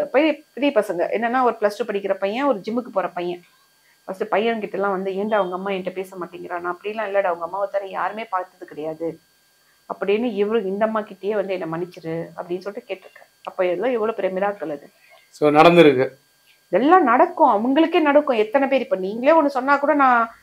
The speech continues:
Speaker 1: ஒரு பரிகாரம் சொன்னா செஞ்சுட்டு வந்து பாருங்க, ஹண்ட்ரட் பர்சன்ட் நடக்கும்.
Speaker 2: இப்போ மேடம், இப்ப மனுஷனை யார் காப்பாத்துவாங்க? உலகத்துல யாரை நம்பி நம்ம பிறந்தோம்?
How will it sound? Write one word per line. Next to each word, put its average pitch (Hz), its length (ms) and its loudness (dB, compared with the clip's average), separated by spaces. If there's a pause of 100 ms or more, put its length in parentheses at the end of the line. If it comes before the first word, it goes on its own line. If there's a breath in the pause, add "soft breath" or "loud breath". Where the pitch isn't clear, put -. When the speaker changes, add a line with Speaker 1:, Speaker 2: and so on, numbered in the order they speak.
(160 soft breath)
Speaker 1:
ஒரு 214 180 -2
பரிகாரம் 277 400 6
சொன்னா 269 200 0
செஞ்சுட்டு 262 380 0
வந்து 226 120 -2
பாருங்க, 220 340 0
ஹண்ட்ரட் 214 260 -8
பர்சன்ட் 254 320 -4
நடக்கும். 254 280 -12 (920)
Speaker 2:
இப்போ 156 220 6 (160)
மேடம், 202 340 12
இப்ப 160 340 10
மனுஷனை 226 500 6
யார் 190 280 12
காப்பாத்துவாங்க? 160 760 6 (1300)
உலகத்துல 202 480 12
யாரை 202 280 12
நம்பி 196 240 10
நம்ம 175 180 10
பிறந்தோம்? 147 540 8